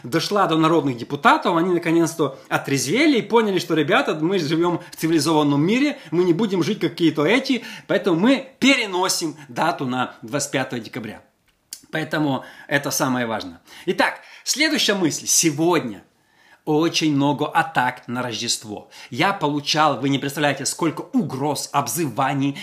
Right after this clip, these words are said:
Э, Рождество не двадцать пятого декабря, не седьмого января. Где-то в, в сентябре, октябре. Я говорю, когда именно? «Мы не знаем, но не точно не двадцать пятого декабря». Я говорю, «Подождите, если вы не знаете, когда, дайте нам дату».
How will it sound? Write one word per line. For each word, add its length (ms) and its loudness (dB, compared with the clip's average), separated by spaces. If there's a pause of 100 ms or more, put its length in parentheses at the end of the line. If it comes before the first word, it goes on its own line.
(140)
Э, 140 -2
Рождество 580 0
не 160 2
двадцать 340 2
пятого 300 -2
декабря, 440 -4
не 180 0
седьмого 420 -2
января. 420 0
Где-то 460 0
в, 160 -12 (540)
в 80 -6
сентябре, 520 -2
октябре. 540 -8
Я 80 -6
говорю, 120 -4
когда 420 0
именно? 320 -6 (280)
«Мы 140 8
не 160 8
знаем, 580 6
но 200 6
не 180 4
точно 440 4
не 120 2
двадцать 240 2
пятого 220 -6
декабря». 100 -10
Я 60 -4
говорю, 120 -14
«Подождите, 300 -4
если 120 0
вы 80 4
не 100 2
знаете, 400 0
когда, 280 0
дайте 360 0
нам 180 0
дату». 300 4